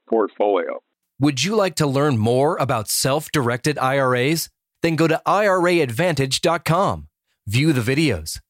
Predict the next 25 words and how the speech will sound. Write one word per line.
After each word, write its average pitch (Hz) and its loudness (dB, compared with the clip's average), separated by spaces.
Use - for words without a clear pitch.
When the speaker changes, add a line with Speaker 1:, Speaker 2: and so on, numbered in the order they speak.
Speaker 2:
and 131 0
then 135 0
let 139 -2
the 127 0
self-directed 135 -2
I 185 2
R 165 2
A 170 0
professionals 127 -2
at 135 -2
I 180 0
R 139 2
A 139 2
Advantage 107 -2
set 180 0
up 180 -2
a 127 0
self-directed 143 -2
I 165 0
R 127 2
A 160 2
for 131 -4
you. 131 0
Your 208 2
retirement, 170 -2